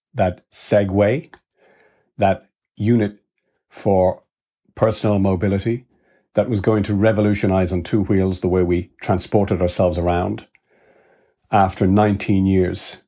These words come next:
last month it manufactured its last units. Now it makes far more from stunt scooters and e-skates.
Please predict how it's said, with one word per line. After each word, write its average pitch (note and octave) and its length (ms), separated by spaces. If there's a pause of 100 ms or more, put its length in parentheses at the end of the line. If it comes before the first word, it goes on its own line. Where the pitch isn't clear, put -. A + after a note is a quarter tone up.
(440)
last G2 360
month F2 420
it G#2 100
manufactured F2 840 (240)
its - 480
last F#2 400
units. - 560 (1300)
Now F2+ 200
it F2+ 80
makes F2+ 260
far F2 260
more F2 280
from E2 460 (440)
stunt - 380
scooters F2 560
and E2 260 (1000)
e-skates. F2 680